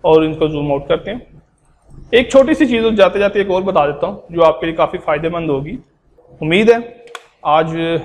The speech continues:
की क्लास में हमने काफ़ी डीपली देखी और क्या क्या चीज़ें इसमें आती हैं, क्या क्या zoom की option किस किस तरह इस्तेमाल होती हैं, अ, ये मैंने आपको सारी बताई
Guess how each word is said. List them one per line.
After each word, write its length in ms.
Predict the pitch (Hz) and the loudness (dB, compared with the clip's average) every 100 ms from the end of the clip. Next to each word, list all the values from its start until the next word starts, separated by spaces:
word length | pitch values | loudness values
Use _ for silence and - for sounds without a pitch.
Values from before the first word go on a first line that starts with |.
| - | -8
की 80 | 160 | -10
क्लास 360 | 160 147 147 - | -2 2 2 0
में 60 | 156 | -4
हमने 160 | 147 | -4
काफ़ी 280 | 147 139 175 | -4 -4 -4
डीपली 360 | 156 151 151 190 | -2 -2 -2 2
देखी 300 | 185 175 185 - _ _ _ _ - | 2 0 -8 -10 _ _ _ _ 2
और 320 | 151 156 156 | 4 6 4
क्या 200 | 147 147 | 4 2
क्या 140 | 143 165 | 2 -2
चीज़ें 340 | 170 151 185 | -2 -6 -4
इसमें 320 | 185 190 180 | -6 -6 0
आती 240 | 170 151 165 | 2 0 -2
हैं, 200 | 165 160 | -6 -4
क्या 140 | 160 143 | 0 0
क्या 180 | 139 151 | 0 -4
zoom 300 | 147 147 156 | -2 -2 -2
की 120 | 151 | 2
option 280 | 143 131 151 | 2 0 -8
किस 220 | 165 151 | -6 -6
किस 180 | 170 156 | -8 0
तरह 140 | 170 | 2
इस्तेमाल 380 | 160 - 151 175 | 2 -2 0 0
होती 260 | 185 185 180 | 0 -4 -10
हैं, 100 | 185 | -12
अ, 800 | _ _ _ _ - 147 147 147 | _ _ _ _ -8 -6 -2 -2
ये 200 | 147 147 | 0 0
मैंने 240 | 151 151 | 2 2
आपको 240 | 143 139 147 | 0 -2 -8
सारी 300 | - 175 190 | 0 2 2
बताई 300 | 214 202 | 2 2